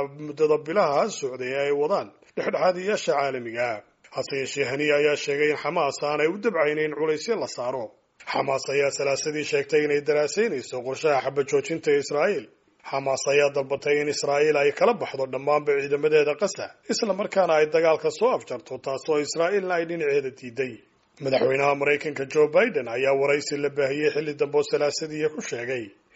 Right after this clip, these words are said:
inaanu ku waafaqsanayn ra'iisul wasaaraha Israa'iil Benjamin Netanyahu hannaanka Israa'iil ee dagaalka ka dhanka ah Xamaas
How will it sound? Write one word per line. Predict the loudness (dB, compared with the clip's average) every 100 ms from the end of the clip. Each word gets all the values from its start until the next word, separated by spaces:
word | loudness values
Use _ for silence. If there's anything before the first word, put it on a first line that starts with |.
| -8
inaanu | -4 -2 -4
ku | 2
waafaqsanayn | 2 2 -2 -4 -2 0 0 0
ra'iisul | -2 0 0
wasaaraha | 2 0 2 2
Israa'iil | 0 0 0 0
Benjamin | -2 -4 -4 -4 -2
Netanyahu | -2 0 0 4 2 2 -14 _ -12
hannaanka | -6 -2 -2 0 0
Israa'iil | 0 0 2 2 2
ee | 0
dagaalka | 0 2 2 2 -2
ka | -4
dhanka | -2 -4 2 2
ah |
Xamaas | 2 0 -2